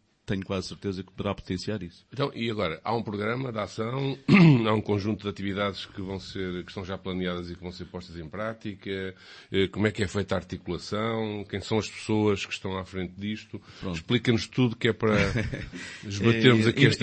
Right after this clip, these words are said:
Speaker 1: eu não tenho os
Speaker 2: dúvidas.
Speaker 1: pormenores todos, como é evidente, porque quem está a co-, a coordenar isto é o município de Ilho. De qualquer forma, isto também é muito recente, não é? Estamos com cerca de quinze dias onde, onde as estações náuticas foram lançadas.
Speaker 2: Mas foi assinado precisamente há uma semana.
Speaker 1: Exatamente, há uma semana,
Speaker 2: Há uma
Speaker 1: exatamente.
Speaker 2: semana.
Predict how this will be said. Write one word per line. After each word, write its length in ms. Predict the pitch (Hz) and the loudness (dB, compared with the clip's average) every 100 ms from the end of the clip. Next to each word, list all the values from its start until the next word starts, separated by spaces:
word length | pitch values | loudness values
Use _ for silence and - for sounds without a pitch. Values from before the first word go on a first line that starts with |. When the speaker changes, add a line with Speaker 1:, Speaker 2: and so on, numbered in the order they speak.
| 156 | 8
Speaker 1:
eu 60 | 156 | 8
não 60 | |
tenho 140 | 143 - | 6 4
os 60 | |
Speaker 2:
dúvidas. 60 | 180 | 2
Speaker 1:
pormenores 320 | 135 123 117 | 2 2 2
todos, 200 | 143 143 | 0 -2
como 120 | 113 | -2
é 20 | |
evidente, 260 | 101 101 185 | -2 -2 -6
porque 300 | - - 92 | -10 -10 -10
quem 160 | - 98 | -8 -6
está 180 | - | -2
a 40 | 95 | -4
co-, 220 | - 95 | -4 -6
a 180 | 90 90 | -2 -2
coordenar 340 | 98 90 92 | -2 -2 0
isto 200 | 92 - | 0 -2
é 80 | 90 | -2
o 200 | 85 82 | -2 -4
município 440 | 85 87 92 82 | -4 -6 -6 -6
de 80 | 87 | -2
Ilho. 200 | 104 107 | 0 -2
De 80 | 107 | -4
qualquer 280 | 135 113 107 | -4 -2 -2
forma, 480 | - 113 113 120 123 - - - | 0 0 0 -4 -8 -14 -18 -16
isto 120 | - | -6
também 160 | 107 101 | -2 -2
é 20 | |
muito 160 | 101 90 | -2 -6
recente, 380 | - 107 135 - | -8 -8 -8 -10
não 80 | 98 | -12
é? 40 | |
Estamos 300 | - 92 90 | -10 -10 -10
com 640 | - 92 92 85 85 78 76 | -10 -8 -6 -6 -8 -10 -8
cerca 320 | 104 90 92 | -6 -6 -8
de 80 | 82 | -12
quinze 320 | - 95 90 | -10 -10 -10
dias 300 | 98 92 85 | -10 -10 -10
onde, 200 | 85 80 82 76 | -12 -14 -16 -16
onde 180 | 87 87 | -12 -12
as 60 | 87 | -10
estações 300 | 92 - 87 | -12 -10 -6
náuticas 280 | 87 - - | -8 -8 -12
foram 240 | 90 85 | -8 -8
lançadas. 400 | 85 - 92 90 | -8 -6 -4 -2
Speaker 2:
Mas 60 | 87 | -2
foi 120 | 82 | 0
assinado 520 | 92 110 107 123 131 131 | 0 2 4 4 2 0
precisamente 580 | - 120 117 123 135 | 0 0 0 0 2
há 20 | 139 | 2
uma 120 | 147 | 2
semana. 400 | 139 113 120 90 | 2 0 -2 -6
Speaker 1:
Exatamente, 380 | 92 117 120 120 | -6 -6 -4 -4
há 40 | |
uma 80 | 123 | -4
semana, 240 | - 92 87 | -6 -8 -8
Speaker 2:
Há 120 | 98 | -6
uma 100 | 98 | -6
Speaker 1:
exatamente. 60 | |
Speaker 2:
semana. 40 | 110 | -6